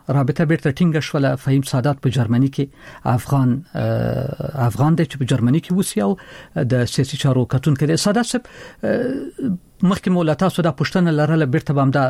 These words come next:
پوښتنه تکرار کړم چې په جرمني کې ځینو دغه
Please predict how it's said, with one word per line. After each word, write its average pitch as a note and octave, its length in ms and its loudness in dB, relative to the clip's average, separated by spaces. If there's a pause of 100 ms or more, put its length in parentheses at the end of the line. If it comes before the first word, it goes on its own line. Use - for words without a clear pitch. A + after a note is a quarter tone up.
(160)
پوښتنه C#3+ 280 0 (100)
تکرار D#3 300 0
کړم D#3+ 120 2 (120)
چې D#3 80 -4 (540)
په D3 80 2 (540)
جرمني F3 400 4
کې B2 120 -2 (540)
ځینو F3+ 300 4
دغه C#3+ 160 0